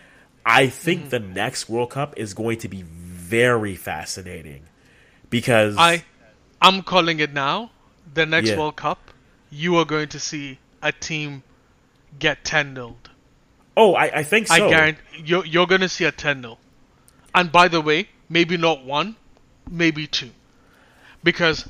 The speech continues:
Speaker 2: I think the English team is gonna get better, the Spanish team is gonna get better, the German team is gonna get better. Like, and those gaps will be in droves.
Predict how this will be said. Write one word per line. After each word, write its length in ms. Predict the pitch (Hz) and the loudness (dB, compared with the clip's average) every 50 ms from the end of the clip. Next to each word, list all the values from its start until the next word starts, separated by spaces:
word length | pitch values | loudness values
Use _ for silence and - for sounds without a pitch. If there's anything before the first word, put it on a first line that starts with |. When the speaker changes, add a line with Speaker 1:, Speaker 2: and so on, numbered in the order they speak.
| - - _ _ - | -20 -20 _ _ 4
Speaker 2:
I 140 | - 180 180 | 4 4 4
think 300 | 180 - 196 180 175 - - | 4 0 -2 -2 -2 -4 -10
the 120 | 160 170 - | -10 -2 0
English 360 | 185 196 196 196 208 190 - | 0 2 2 0 0 -2 -4
team 200 | - 190 185 185 | -4 -4 -4 -4
is 120 | 180 170 147 | -6 -4 -4
gonna 180 | 160 156 151 | -4 -4 -2
get 180 | 147 156 151 139 | -2 -2 -2 -2
better, 340 | - 127 120 - 135 135 156 - _ _ _ _ _ | -6 -10 -12 -12 -14 -14 -14 -16 _ _ _ _ _
the 100 | - 151 | -10 -8
Spanish 420 | - - - 165 160 160 156 - - | -6 0 2 2 2 2 -2 -4 -6
team 120 | 165 151 | -8 -8
is 120 | 143 135 | -8 -10
gonna 160 | 135 139 135 131 | -10 -10 -10 -10
get 180 | 135 135 127 | -10 -10 -10
better, 380 | - 135 123 - - 147 147 - _ _ _ - - _ _ _ - | -10 -12 -14 -14 -16 -20 -20 -20 _ _ _ -20 -20 _ _ _ -12
the 200 | 139 151 143 147 139 | -8 -8 -8 -6 -4
German 380 | - 170 175 175 170 170 165 | 2 4 4 6 4 2 0
team 220 | 160 - 165 147 143 | -4 -6 -8 -10 -10
is 100 | 139 131 | -10 -10
gonna 160 | 143 135 135 | -12 -12 -10
get 200 | 131 139 131 - | -10 -12 -10 -10
better. 320 | 127 120 - - 131 135 139 _ _ _ _ _ _ _ _ _ _ _ _ | -12 -14 -14 -16 -18 -20 -20 _ _ _ _ _ _ _ _ _ _ _ _
Like, 320 | 147 156 156 147 - - - _ _ _ _ _ _ _ _ _ _ _ _ - | -4 -4 -4 -4 -6 -14 -20 _ _ _ _ _ _ _ _ _ _ _ _ 0
and 300 | 170 180 185 175 156 - _ _ - 143 | 0 2 2 0 -4 -10 _ _ -4 0
those 280 | 170 180 220 233 175 | 0 2 2 0 -4
gaps 440 | - - 151 143 175 226 - - - | -4 0 2 2 2 2 0 -6 -12
will 300 | - 151 151 170 180 180 | -12 -4 -2 0 0 0
be 400 | 160 139 165 165 160 156 147 139 _ _ _ _ _ _ _ _ _ _ _ _ _ _ _ _ _ _ _ _ | -2 -4 -6 -8 -8 -8 -10 -14 _ _ _ _ _ _ _ _ _ _ _ _ _ _ _ _ _ _ _ _
in 420 | - 185 185 185 180 175 170 151 - _ _ _ _ _ _ _ 139 135 | 0 2 2 4 2 0 -2 -6 -10 _ _ _ _ _ _ _ -16 -10
droves. 720 | - - - 170 165 143 131 123 110 - - - - - | -8 -4 -2 -2 -2 -2 -4 -8 -14 -16 -16 -16 -16 -18